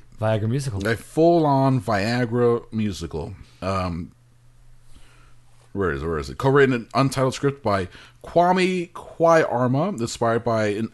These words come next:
Speaker 2: Esquire article called All Rise, the untold story of the guys who launched Viagra. So, of course,
Speaker 1: I, I'm sure those guys made a lot of money.
Speaker 2: um, of course, those guys made a lot of money, and of course, they better call this movie All Rise.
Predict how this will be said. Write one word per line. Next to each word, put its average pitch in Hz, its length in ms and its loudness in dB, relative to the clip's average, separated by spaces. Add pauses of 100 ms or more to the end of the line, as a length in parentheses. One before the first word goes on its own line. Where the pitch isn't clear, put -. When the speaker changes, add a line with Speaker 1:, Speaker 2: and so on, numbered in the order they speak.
(120)
Speaker 2:
Esquire 156 760 2
article 160 380 6
called 123 420 2 (260)
All 196 240 8
Rise, 143 540 4
the 104 160 -4 (100)
untold 180 560 2
story 175 400 0 (120)
of 98 160 -4
the 98 80 -4
guys 113 440 -4
who 92 140 -6
launched 110 440 -6
Viagra. 92 640 -8 (840)
So, - 120 -4
of - 120 -4
course, 95 360 -2 (120)
Speaker 1:
I, 104 140 -6 (100)
I'm 95 80 -10
sure 117 160 -4
those 117 120 -2
guys 90 160 -4
made 92 120 -4
a 85 40 -8
lot 85 120 -8
of 73 80 -10
money. 85 140 -8 (120)
Speaker 2:
um, 87 160 -8 (380)
of - 60 -18
course, 135 200 4
those 123 120 -2
guys 127 200 2
made 131 80 2
a 123 60 4
lot 127 220 2
of 123 60 2
money, 131 200 2
and 95 80 0
of 71 80 -8
course, 110 320 -2
they 104 120 -2
better 101 220 0
call 101 220 -4
this 98 120 -6
movie 98 200 -4
All 80 180 -4
Rise. 143 640 0